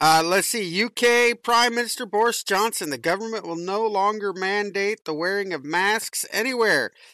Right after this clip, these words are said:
and an end to all Omicron restrictions in England. No more,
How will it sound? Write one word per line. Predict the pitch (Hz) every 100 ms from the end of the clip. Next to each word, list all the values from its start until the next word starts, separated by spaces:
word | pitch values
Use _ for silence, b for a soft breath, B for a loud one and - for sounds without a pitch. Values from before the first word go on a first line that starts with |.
| _ -
and | 180 190
an | 190
end | 185 202 247 220
to | 196
all | 180 196 220 -
Omicron | 190 214 - 190 196 202 202
restrictions | 165 156 - 196 196 - 196 -
in | 170
England. | 180 185 190 175 135 104 120
No | 160 214 226
more, | 214 220 226 226 214